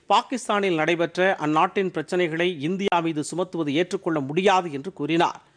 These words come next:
உலகின் எந்த பகுதியிலும் பயங்கரவாதம் இருந்தாலும் அதனை கண்டிக்க இந்தியாவுக்கு எந்த தயக்கமும் இல்லை என அவர் குறிப்பிட்டார்.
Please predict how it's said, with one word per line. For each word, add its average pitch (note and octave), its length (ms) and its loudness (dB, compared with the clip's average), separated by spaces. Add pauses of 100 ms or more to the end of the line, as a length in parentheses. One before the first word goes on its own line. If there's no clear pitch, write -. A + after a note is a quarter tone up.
(360)
உலகின் F#3 460 0
எந்த E3+ 240 -2
பகுதியிலும் G3 520 0
பயங்கரவாதம் E3+ 640 2
இருந்தாலும் D#3+ 500 2
அதனை D3 280 0
கண்டிக்க F3+ 400 0
இந்தியாவுக்கு F3 680 0
எந்த E3 300 0
தயக்கமும் E3+ 540 0
இல்லை F3+ 240 0
என D#3 160 2
அவர் B2+ 220 -4
குறிப்பிட்டார். D3+ 560 0